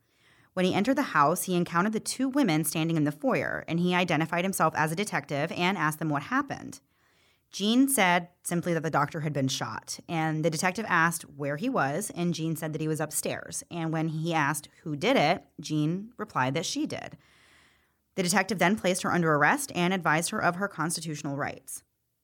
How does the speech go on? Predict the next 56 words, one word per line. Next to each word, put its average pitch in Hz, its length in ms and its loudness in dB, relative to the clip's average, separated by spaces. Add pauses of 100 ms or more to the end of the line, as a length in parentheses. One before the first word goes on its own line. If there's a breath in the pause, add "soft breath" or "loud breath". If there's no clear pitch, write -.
Jean 196 220 -2
responded 185 400 2
that 165 140 0
she - 160 -2
would 180 140 0
waive 151 220 0
her 262 120 2
rights 302 320 0
and 190 160 -4
tell 180 160 -2
the 190 80 -6
detective 165 400 -4
what 139 140 -2
happened. - 500 -4 (640)
So 196 400 2
he 196 180 -6
asked 202 300 2
Jean 185 380 0
where 160 140 4
the 220 80 -2
gun 160 220 2
was, 156 280 2
and 151 180 2
she 170 140 -6
told 160 180 -4
him 170 120 2
that 156 100 0
it 147 60 -2
was 151 120 -2
in 156 120 2
her 160 100 -2
car. 180 480 0 (160)
And 170 240 -2
he 180 100 -2
went 180 140 2
out 175 220 2
to 208 120 -6
her 220 100 -4
vehicle 175 400 2
and 160 240 2
did 156 160 -2
recover 156 360 0
the 151 100 -2
revolver 143 400 0
from 147 160 -4
the 139 80 -2
front 135 240 -6
seat. - 320 0 (840 soft breath)
The 202 80 -4
detective 196 400 0
noticed 175 320 0
a 190 40 -4
bloodstain 160 560 -4
on 175 240 0
Jean's 160 240 -2
blouse 151 480 0